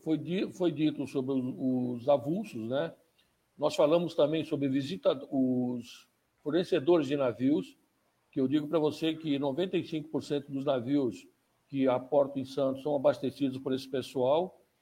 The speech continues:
É um pessoal que foi esquecido também. Na época, até o Regis, que é presidente do sopesp, é, também concordou, né? E, além de tá lá a Sexporto, Capitão dos Portos, Anvisa,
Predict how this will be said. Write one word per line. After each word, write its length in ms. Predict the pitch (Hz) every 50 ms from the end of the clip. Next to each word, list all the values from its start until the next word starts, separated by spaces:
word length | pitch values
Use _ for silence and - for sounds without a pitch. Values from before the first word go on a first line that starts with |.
| _ _ -
É 60 | 143
um 80 | 147 143
pessoal 400 | - 160 147 - - 139 139 139
que 140 | - 143
foi 200 | - - 156 165
esquecido 540 | 156 160 - 143 135 131 - - 131 131 139
também. 480 | 135 - 120 113 104 123 139 147 170 180
Na 160 | 165 139 120
época, 460 | 123 139 143 139 - - 135 127 - - _ _ _ _ _ _ -
até 280 | - 117 - - 151 143
o 140 | 147 139 131
Regis, 440 | 104 123 143 147 151 123 113 -
que 80 | - -
é 40 | 120
presidente 520 | - 139 131 113 101 127 135 131 135 135
do 120 | 117 123 123 - - _ _ _ _ _ _ _ _ _ _ _ -
sopesp, 680 | 131 117 - - 135 135 135 135 - - - 123 110 - _ _ _ _
é, 360 | - 123 123 123 123 123 123 120 - _
também 240 | - 131 131 151 143
concordou, 680 | - 147 135 - - 117 107 98 123 127 147 165 165 - _ _ _ _ _ _ -
né? 200 | 107 120 135 131 127 - _ _ _ _ _ _ _ _ -
E, 520 | - 127 135 135 135 135 131 131 131 135 -
além 260 | - 127 135 151 170
de 100 | 175 151
tá 120 | - 160 143
lá 200 | 139 143 135 131
a 40 |
Sexporto, 640 | 131 - - 131 117 - - 143 139 156 151 127 -
Capitão 320 | - 147 123 - - 135 127
dos 160 | 110 107 -
Portos, 580 | _ - 147 156 156 151 143 127 - - 117 123
Anvisa, 760 | 123 117 110 110 135 156 165 165 151 127 110 139 127 120 110